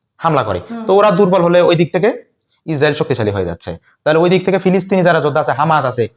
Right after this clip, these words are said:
Speaker 1: ওরা কিছুটা কনফিডেন্স হারায় ফেলবে যে আমাদের ভাই ব্রাদারদের কাছে আর অস্ত্র আসতেছে না,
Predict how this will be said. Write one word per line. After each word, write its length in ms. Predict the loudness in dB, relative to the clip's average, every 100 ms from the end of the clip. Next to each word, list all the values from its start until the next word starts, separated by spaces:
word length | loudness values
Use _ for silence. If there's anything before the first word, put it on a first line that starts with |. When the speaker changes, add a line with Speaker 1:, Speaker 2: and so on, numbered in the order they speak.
| _ -6
Speaker 1:
ওরা 200 | 0 0
কিছুটা 260 | 0 -2 0
কনফিডেন্স 380 | -2 -2 -4 0
হারায় 220 | 0 0
ফেলবে 280 | -2 -6 -8
যে 240 | -6 -2
আমাদের 200 | 0 0
ভাই 180 | 0 -2
ব্রাদারদের 360 | -2 -2 -2
কাছে 180 | -4 -2
আর 100 | -2 -4 -10 _ _ _ _ _ _ -2
অস্ত্র 340 | -2 0 -2
আসতেছে 340 | -2 -2 -6 -4
না, 160 | -6